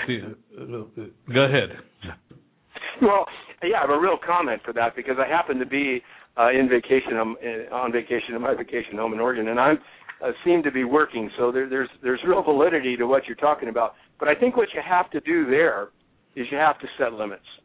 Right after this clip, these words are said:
Speaker 2: Uh, when you do go on vacation or you go away, say, "Okay, if I have to work and stay, stay, uh, in, in contact with my people, it's absolutely necessary."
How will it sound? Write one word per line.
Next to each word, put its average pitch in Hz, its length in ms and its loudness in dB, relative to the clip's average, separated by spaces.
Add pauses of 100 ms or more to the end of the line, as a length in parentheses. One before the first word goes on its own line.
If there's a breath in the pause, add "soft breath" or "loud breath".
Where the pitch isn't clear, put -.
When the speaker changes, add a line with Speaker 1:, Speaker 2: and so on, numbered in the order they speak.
(200)
Speaker 2:
Uh, 120 160 -8
when 123 140 -6
you 117 60 -8
do 135 120 -4
go 131 140 2
on 123 160 2
vacation 113 460 -8
or 107 60 -6
you 107 140 -12
go 113 180 -4
away, 110 360 -6 (240 loud breath)
say, 127 80 2
"Okay, 131 340 2 (220 soft breath)
if 127 120 -6
I - 140 0
have 185 240 2
to 170 100 -2
work 131 280 0
and 107 180 -12
stay, 139 320 -2 (160)
stay, 131 320 -2
uh, 113 280 -6 (120)
in, 123 880 -8
in 147 100 4
contact 127 460 2
with 117 160 -6
my 123 140 -14
people, 120 260 -4
it's 110 180 -6
absolutely 131 540 0
necessary." 110 640 -6